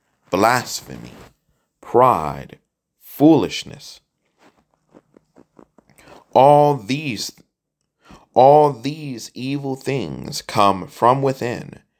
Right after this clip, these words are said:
and defile the man." And from thence he arose and went into the, and went into the borders of Tyre and Sidon,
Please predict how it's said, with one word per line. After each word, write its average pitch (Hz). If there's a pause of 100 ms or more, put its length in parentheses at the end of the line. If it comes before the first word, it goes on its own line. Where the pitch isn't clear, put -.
(220)
and 90
defile 85
the 71
man." 67 (920)
And 120
from 87
thence 120
he 120
arose 107 (380)
and 90
went 123 (100)
into 90
the, 113 (880)
and 98
went 120
into 98
the 123
borders 78
of -
Tyre 127
and 113
Sidon, -